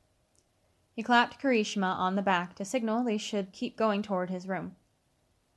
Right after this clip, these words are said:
Ochiko watched them travel all the way down the hall.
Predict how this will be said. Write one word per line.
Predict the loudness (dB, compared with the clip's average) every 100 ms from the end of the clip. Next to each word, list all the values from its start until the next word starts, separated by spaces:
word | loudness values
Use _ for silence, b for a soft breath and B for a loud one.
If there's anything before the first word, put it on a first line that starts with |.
| _ _
Ochiko | 0 0 2 4
watched | 6 6 4
them | -6 -2
travel | 4 6 6
all | 2 2
the | 2
way | 0 -2
down | -2 -6 -4
the |
hall. | -2 -2 -4